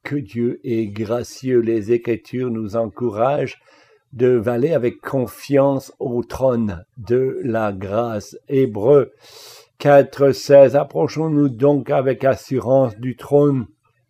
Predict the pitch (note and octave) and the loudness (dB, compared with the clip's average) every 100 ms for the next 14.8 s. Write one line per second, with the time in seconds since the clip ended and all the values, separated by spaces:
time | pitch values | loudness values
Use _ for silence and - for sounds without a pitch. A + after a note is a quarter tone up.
0 | _ _ A2 B2 A#2+ G2 G2+ B2+ A#2 B2+ | _ _ -2 2 2 0 0 0 2 0
1 | - C#3 B2 A#2 B2+ - C3 B2+ B2+ A#2+ | 0 -4 -2 -2 -2 -2 -4 0 0 -2
2 | B2 A#2 B2 B2 - C3+ C3 B2 - _ | -2 -2 -2 -2 2 4 4 2 -2 _
3 | - _ _ _ - C3+ B2+ - C3 A#2+ | -20 _ _ _ 0 2 2 2 0 0
4 | G#2+ B2+ B2 - B2+ A#2+ - C3+ - C3 | 2 2 0 -4 -2 -2 -2 -6 -4 -2
5 | A#2 B2+ A#2 B2 A#2+ B2+ B2 A#2 G#2 G#2+ | 0 0 -2 -6 -8 -2 2 2 0 -6
6 | G2 E2 F#2+ F#2+ E2+ D2 C#2 _ _ _ | -8 -8 -8 -6 -8 -12 -16 _ _ _
7 | _ _ _ D4+ _ _ _ _ _ _ | _ _ _ _ _ _ _ _ _ _
8 | C4+ _ _ _ _ _ _ _ _ _ | _ _ _ _ _ _ _ _ _ _
9 | _ _ _ _ _ _ C#4+ _ _ _ | _ _ _ _ _ _ _ _ _ _
10 | _ _ _ C3+ C#3 C#3+ - B2+ C3+ D3 | _ _ _ 2 4 4 0 -6 0 2
11 | D3 D3 D3 C3 G2 A2+ C3+ D3 C#3+ A#2+ | 0 0 -2 -2 -6 0 2 2 0 -2
12 | A#2+ - - C3 C3+ C3+ B2+ A#2+ A#2+ G#2 | -4 -6 -4 -2 0 -2 -4 -2 -4 -6
13 | G2+ C3 B2 - C3 - C3+ - A#2 C3 | -4 -4 -4 -8 -10 -8 -10 -10 -8 -2
14 | A#2+ G2+ G#2 F2+ B2+ A2+ D#2+ | -2 -2 -8 -6 -4 -4 -8